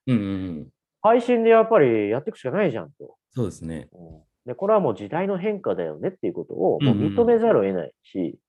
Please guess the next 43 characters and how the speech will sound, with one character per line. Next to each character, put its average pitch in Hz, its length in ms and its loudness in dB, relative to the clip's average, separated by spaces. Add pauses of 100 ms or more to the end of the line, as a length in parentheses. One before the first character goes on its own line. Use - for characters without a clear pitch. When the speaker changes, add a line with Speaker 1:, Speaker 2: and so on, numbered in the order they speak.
(200)
Speaker 1:
確 98 200 -10
か 85 100 -12
に。 - 120 -18 (120)
Speaker 2:
う 95 120 -4
ん、 85 240 -4 (100)
そ 247 140 6
う - 20 4
で 131 60 2
も 101 100 0
な 95 160 -2
い 85 80 -8
と 85 240 -6
産 185 220 0
業 196 160 2
時 185 100 -4
代 180 140 2
は 160 80 0
滅 180 300 -8
ん - 20 -12
じ 113 80 -10
ゃ 95 60 -6
う - 20 -8
よ 80 120 -14
ね 131 100 -4
っ - 20 -10
て - 260 -16 (460)
な 135 100 2
っ 120 40 4
た 110 80 2
も 110 60 2
ん 107 40 0
で、 104 60 0
Speaker 1:
う 98 40 -2
ん 90 40 -4
う 87 40 -10
ん - 40 -10
う - 20 -10
ん。 - 60 -12 (840)
Speaker 2:
一 196 160 -8
気 - 120 -4
に 92 160 -2
デ 110 80 -4
ィ 113 40 0